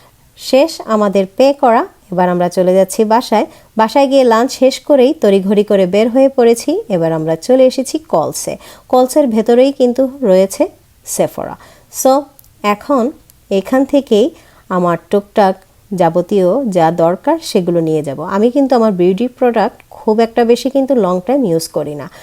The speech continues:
ট্রাই করি পাঁচ ছ মাস পর পর চেঞ্জ করতে, কারণ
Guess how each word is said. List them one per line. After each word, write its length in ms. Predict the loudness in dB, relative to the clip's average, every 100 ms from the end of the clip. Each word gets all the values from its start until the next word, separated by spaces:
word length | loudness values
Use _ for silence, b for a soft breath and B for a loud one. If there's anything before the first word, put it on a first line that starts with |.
| B B _ _ -2
ট্রাই 240 | 0 0
করি 500 | 0 0 2 -2 -8 _ -2
পাঁচ 260 | -2 -2 -4
ছ 40 |
মাস 260 | -2 -2 -2
পর 260 | -2 0
পর 280 | 0 0 0 -2
চেঞ্জ 280 | -2 -2 -2
করতে, 460 | -2 -2 -2 -4
কারণ 500 | -2 -2 0 -2 -6